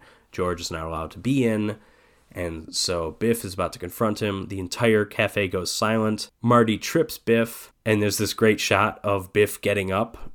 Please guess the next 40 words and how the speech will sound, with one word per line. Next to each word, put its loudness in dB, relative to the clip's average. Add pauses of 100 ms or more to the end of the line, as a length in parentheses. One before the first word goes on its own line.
It's, 0
like, -2
shot 2
from -2
behind -2
Biff. -2
It's -8
kind -2
of -2
a, 0 (200)
a -2
high 2
angle, 0
like, -4
looking -6
down -2
on -4
Marty, -4
showing -6
how -6
kind -6
of -10
helpless -8
and -10
pathetic -8
he -8
is. -6
Biff 0
kind 0
of -6
stands -2
up, 0 (240)
and 0
it's -2
like, -10
"Holy 4
shit, -2
he -6
is, -10
like, -12